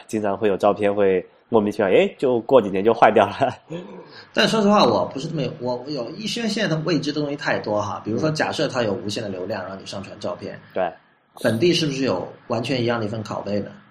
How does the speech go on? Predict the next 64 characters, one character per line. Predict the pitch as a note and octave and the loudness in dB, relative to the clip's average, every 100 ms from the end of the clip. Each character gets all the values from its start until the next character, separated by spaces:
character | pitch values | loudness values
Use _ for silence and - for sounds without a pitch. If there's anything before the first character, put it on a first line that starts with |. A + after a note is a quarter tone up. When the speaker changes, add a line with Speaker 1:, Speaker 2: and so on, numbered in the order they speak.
| _ | _
Speaker 2:
然 | B2+ | 2
后 | C#3+ | 2
如 | C3+ | 4
果 | C#3+ | 2
我 | |
本 | C#3+ G#2 | 2 -2
地 | C3+ | -2
硬 | C3+ | -2
盘 | B2+ | -4
空 | C3+ | -6
间 | C#3 | -6
不 | C3 | -4
够 | C3+ | 0
了， | A2 | 0
我 | G2 | 0
删 | C3+ C3+ | -2 0
掉 | C#3 G#2 | 0 0
了， | - - - - - | -4 -16 -18 -14 -12
云 | A#2+ A#2 | -8 -4
端 | B2+ C3+ | -2 -2
那 | |
边 | A#2+ A#2 | -2 -2
会 | A2 | -4
怎 | G2+ | -8
么 | - | -10
样？ | G2+ - _ - | -14 -16 _ -6
Speaker 1:
唉， | - - - - | -4 -4 -6 0
所 | C3+ | 4
以 | C#3 | 6
这 | C#3+ C3+ | 8 6
个 | |
还 | - | 4
有 | C3 | 2
很 | A2 G2 | 2 2
多， | A#2 B2 | 2 4
所 | B2 | 2
以 | C3+ | 0
我 | G#2 G#2+ | 0 0
跟 | C#3 | 0
你 | C3 | -2
问 | C3 C3 | -2 -2
你 | |
嘛， | F2+ F2 | -2 -4
就 | |
是 | A2 G2+ | -6 -4
有， | G2+ | -4
还 | G2+ A2 | 0 0
是 | C3 | 2
有 | A#2+ | 0
很 | E2 | 0
多 | F#2 G#2 | -4 -4
不 | - | -4
确 | G2+ A2+ | 0 2
定 | A#2 A2 | 2 0
性 | B2 | 0
的 | G2+ | 0
东 | G#2+ | 0
西 | A#2 | 0
在 | G2+ | -4
里 | F2 | -6
面。 | E2 D#2 _ - _ | -12 -16 _ -20 _
呃， | - G2+ G2 | 0 2 2
当 | - | 6
然 | C3+ | 4